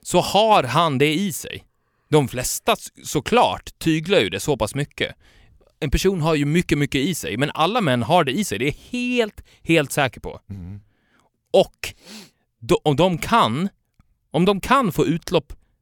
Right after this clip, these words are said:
Speaker 1: för de här känslorna som de då uppenbarligen har i sig på varandra istället, så räddar ju det halva befolkningen.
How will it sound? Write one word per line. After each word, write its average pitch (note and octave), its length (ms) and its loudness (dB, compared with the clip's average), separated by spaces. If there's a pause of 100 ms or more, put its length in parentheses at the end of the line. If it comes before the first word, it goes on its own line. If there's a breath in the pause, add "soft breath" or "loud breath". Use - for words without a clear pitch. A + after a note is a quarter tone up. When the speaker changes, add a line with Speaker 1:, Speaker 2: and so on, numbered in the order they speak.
(800)
Speaker 1:
för D3+ 160 0
de B2+ 100 0
här C3 120 0
känslorna C#3 500 -4
som C3+ 160 -4
de D3 200 0
då C#3+ 180 4
uppenbarligen C#3 600 0
har A#2+ 160 0
i B2+ 80 -2
sig F2+ 220 -8 (180 loud breath)
på F#3 240 4
varandra C3 500 0
istället, A#2+ 440 -6 (140 loud breath)
så D#3 200 -2
räddar E3+ 460 0
ju F3+ 120 0
det G#2+ 240 -2
halva C3+ 320 -2
befolkningen. A2+ 500 -6